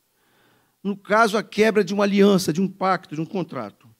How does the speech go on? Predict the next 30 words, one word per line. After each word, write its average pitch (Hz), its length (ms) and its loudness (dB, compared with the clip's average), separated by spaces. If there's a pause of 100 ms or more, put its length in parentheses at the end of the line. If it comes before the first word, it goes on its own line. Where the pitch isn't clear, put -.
(1300)
Trair 254 340 4
acontece 240 580 0
quando 254 240 -2
um 240 100 0
elemento 208 440 2
novo 190 600 0 (1700)
entra 254 380 6
no 226 120 4
meio 214 220 4
de 175 80 -4
um 185 80 -2
pacto. 123 640 -8 (160)
E 165 100 -14
é 185 60 -10
por 185 180 -12
isso 196 220 -10
que 208 80 -6
ele 202 100 -6
é - 20 -4
um 202 80 -6
sinistro, 185 600 -8
um 170 40 -6
estrago, 170 540 -4
um 170 60 -4
dano, 151 540 6 (1700)
que - 120 -20
irá 175 340 -4
quebrar 160 680 -2 (460)
uma 165 300 -4
aliança. 123 600 -8